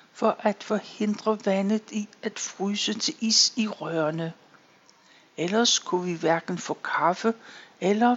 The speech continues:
blive vasket om morgenen. Apropos kaffe, så var der til dagligt mest tilsætning, Rix eller Danmark, der kom på Madame Blå. I tilsætningspakkerne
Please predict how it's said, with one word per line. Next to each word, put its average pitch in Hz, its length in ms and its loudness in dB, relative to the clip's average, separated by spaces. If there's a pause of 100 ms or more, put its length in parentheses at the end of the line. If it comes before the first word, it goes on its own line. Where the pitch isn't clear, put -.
(100)
blive 185 240 -2
vasket 170 600 0
om 196 120 2
morgenen. 156 640 -4 (1400)
Apropos 226 800 -2 (120)
kaffe, 156 480 -4 (560)
så - 220 4
var 214 240 6
der 202 200 2
til 165 280 -4
dagligt 208 640 -2 (260)
mest 208 420 2
tilsætning, 190 800 0 (460)
Rix - 420 4 (180)
eller 214 180 2
Danmark, 185 560 0 (120)
der 185 100 4
kom 185 400 -2
på 180 320 0 (120)
Madame 185 420 2
Blå. 139 220 -4 (600)
I 175 80 -2
tilsætningspakkerne 180 1700 2